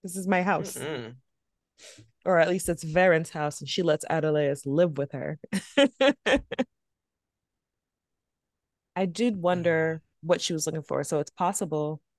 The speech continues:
Speaker 1: um, that, yeah, maybe that is exactly what she was looking for. Why Master Doman
Speaker 2: I mean,
Speaker 1: is,
Speaker 2: I
Speaker 1: uh, the last person she sees before she realizes she needs to get the fuck up out of there.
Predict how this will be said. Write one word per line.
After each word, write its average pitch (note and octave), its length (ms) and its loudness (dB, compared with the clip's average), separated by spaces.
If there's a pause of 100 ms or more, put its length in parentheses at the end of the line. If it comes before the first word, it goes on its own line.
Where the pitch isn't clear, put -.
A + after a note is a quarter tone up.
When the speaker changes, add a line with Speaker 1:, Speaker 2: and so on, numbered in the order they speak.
(640)
Speaker 1:
um, D3 520 -4 (460)
that, D#3+ 240 2
yeah, D#3 220 0
maybe D3 280 -4
that D3+ 160 0
is D#3+ 200 -2
exactly D3 380 -6
what C#3 120 -6
she - 120 -8
was C#3 160 -6
looking C#3+ 240 -8
for. C#3 380 -6 (540)
Why C#3 240 -4
Master C#3 380 -4
Doman C3+ 400 -4
Speaker 2:
I - 20 -4
mean, C3 160 -4
Speaker 1:
is, A#3 300 -4 (1120)
Speaker 2:
I - 40 0
Speaker 1:
uh, C#3 280 -2 (680)
the D#3+ 80 4
last D3 320 4
person D#3 240 -2
she D3+ 140 -8
sees C#3+ 280 -4
before C#3+ 280 -4
she C#3+ 140 -6
realizes C3+ 420 -4
she - 160 -6
needs C3+ 160 -10
to C#3+ 80 -10
get C3+ 160 -6
the C#3+ 80 -12
fuck C#3 220 -10
up C#3 120 -8
out C3 160 -4
of C3+ 80 -8
there. C3+ 280 -10